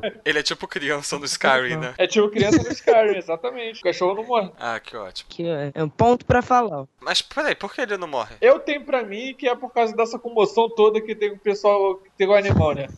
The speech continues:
Speaker 1: Aí que todo, todo jogo assim.
Speaker 2: Não, eu tô falando, durante o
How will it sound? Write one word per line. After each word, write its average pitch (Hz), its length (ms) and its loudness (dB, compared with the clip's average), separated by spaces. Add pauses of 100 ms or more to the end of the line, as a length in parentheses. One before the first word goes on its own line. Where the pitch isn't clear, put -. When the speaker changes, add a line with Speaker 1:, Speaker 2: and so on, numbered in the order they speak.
Speaker 1:
Aí 196 160 4
que 208 80 -6
todo, 226 240 0 (180)
todo 220 240 -2
jogo 208 200 -4
assim. - 160 0
Speaker 2:
Não, 208 280 2
eu 165 80 -4
tô 220 140 0
falando, 180 580 2
durante 160 640 0
o 165 560 -2